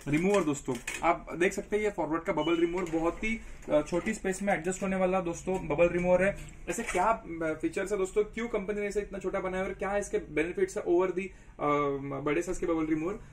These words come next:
तो चलिए दोस्तों एक सबसे बड़ी बात आपको बता दूं कि बहुत ही कम space में bubble remover एडजस्ट हो जाता है दोस्तों, देख सकते हैं बहुत ही लाइट वेट है। जितनी आपकी separator machine होती है उतना size का ये bubble remover होता है,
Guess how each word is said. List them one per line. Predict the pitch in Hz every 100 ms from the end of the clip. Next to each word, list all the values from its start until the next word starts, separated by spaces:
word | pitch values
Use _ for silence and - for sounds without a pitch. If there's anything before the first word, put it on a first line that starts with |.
| -
तो | 175
चलिए | 220
दोस्तों | 226 233
एक | 226 -
सबसे | 180 220
बड़ी | 185 180
बात | 190 196
आपको | 190
बता | 180 175
दूं | 220
कि | - - - 226 226
बहुत | 160 175 190
ही |
कम | 233 214
space | 240 220 214
में | 220
bubble | 185 190
remover | 180 190 196
एडजस्ट | 139 170
हो | 185
जाता | 175
है |
दोस्तों, | 170 170
देख | 170
सकते | - 180 190
हैं | 185 - -
बहुत | 156 175
ही | 202
लाइट | 160 165
वेट | 185
है। | 180
जितनी | 170 185 185
आपकी | 180 190
separator | 170 156 165
machine | 180 170 175
होती | 170 180
है |
उतना | 165 160 170
size | 170 151 -
का | 165
ये |
bubble | 151 139
remover | 151 156 160
होता | 165
है, | 165